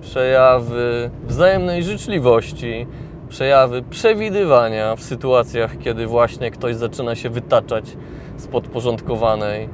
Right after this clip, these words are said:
Czyli filmiki, na których by było widać, że ten ktoś, jak widzi, że się coś w sprawie wytacza, to zaczyna hamować, a nie pakuje się prosto w niego.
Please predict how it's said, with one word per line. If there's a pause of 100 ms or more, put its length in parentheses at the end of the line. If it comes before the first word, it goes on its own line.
(520)
Czyli
filmiki,
na
których
by
było
widać,
że
ten
ktoś,
jak
widzi,
że
się
coś
w
sprawie
wytacza,
to
zaczyna
hamować, (400)
a
nie
pakuje
się
prosto
w
niego.